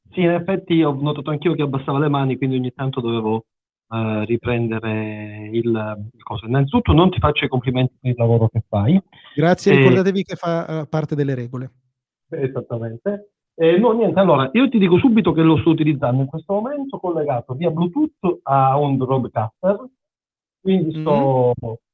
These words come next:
Speaker 1: quindi sto fondamentalmente, eh, unendo tutte le sorgenti sonore che sono normalmente collegabili a un Rodecaster,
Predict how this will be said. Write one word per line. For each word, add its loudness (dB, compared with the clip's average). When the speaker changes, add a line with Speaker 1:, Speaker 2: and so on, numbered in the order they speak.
Speaker 1:
quindi 0
sto -4
fondamentalmente, 0
eh, 4
unendo 6
tutte 0
le 0
sorgenti 0
sonore 0
che -2
sono -2
normalmente 0
collegabili 0
a 2
un 2
Rodecaster, -4